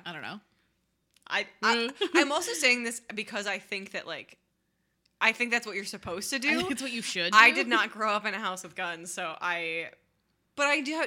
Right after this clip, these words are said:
Speaker 2: do know people who did, who were taught gun safety.
Speaker 1: Mm-hmm.
Speaker 2: 'Cause this is America, uh,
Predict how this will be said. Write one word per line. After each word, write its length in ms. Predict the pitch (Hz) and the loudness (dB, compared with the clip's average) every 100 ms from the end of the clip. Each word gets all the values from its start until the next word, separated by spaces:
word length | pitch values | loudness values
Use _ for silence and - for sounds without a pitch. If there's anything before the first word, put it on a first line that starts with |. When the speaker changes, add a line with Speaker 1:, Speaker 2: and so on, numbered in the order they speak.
| 247 | -2
Speaker 2:
do 140 | 294 | -4
know 100 | 302 | -4
people 220 | 294 262 | -6 -10
who 100 | 240 233 | -10 -6
did, 220 | 285 226 | -6 -6
who 160 | 208 | -8
were 180 | 175 208 | -6 -8
taught 220 | - 165 | -8 -14
gun 180 | 160 147 | -12 -12
safety. 440 | 151 - - - 185 | -12 -14 -14 -12 -6
Speaker 1:
Mm-hmm. 340 | 226 202 170 | -6 -4 -8
Speaker 2:
'Cause 180 | 175 185 | -10 -10
this 180 | 220 190 | -8 -8
is 80 | 202 | -8
America, 800 | 196 175 180 156 165 139 156 165 _ - | -6 -4 -4 -6 -8 -8 -8 -12 _ -14
uh, 480 | 165 160 160 151 | -10 -8 -8 -8